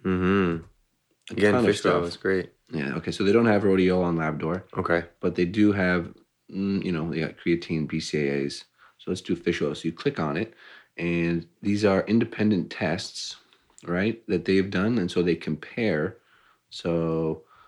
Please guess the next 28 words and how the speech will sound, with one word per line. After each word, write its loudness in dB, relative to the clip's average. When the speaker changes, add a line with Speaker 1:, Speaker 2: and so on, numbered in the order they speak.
Speaker 2:
they, -4
they -2
give 0
them 2
a, -2
a -2
letter 4
rating. 4
So -4
we 2
got -4
the -8
A's, 0
the -10
A -2
minuses. -4
We -12
click -6
on 2
one 4
of 2
these, 2
and 2
it 2
breaks 2
down 2
for 0
you, -2